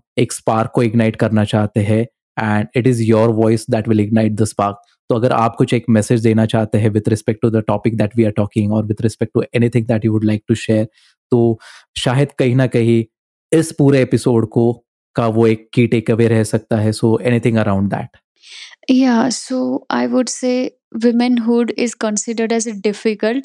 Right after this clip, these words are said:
Speaker 2: since we born। जब से हम जन्म लेते हैं, तब से rather than we have facts, we are surrounded by so many myths।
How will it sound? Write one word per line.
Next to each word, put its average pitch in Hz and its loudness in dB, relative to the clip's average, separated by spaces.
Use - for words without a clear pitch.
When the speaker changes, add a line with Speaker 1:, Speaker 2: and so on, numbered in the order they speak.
Speaker 2:
since 240 -4
we 214 0
born। 175 -4
जब 233 -4
से - -6
हम 247 0
जन्म 226 -2
लेते 214 -2
हैं, 285 -2
तब 214 -2
से 247 -6
rather 220 -2
than 240 -2
we 233 -2
have 220 -2
facts, 214 -4
we 220 -2
are 214 -2
surrounded 202 -6
by 202 -2
so 208 -10
many 185 -8
myths। 185 -4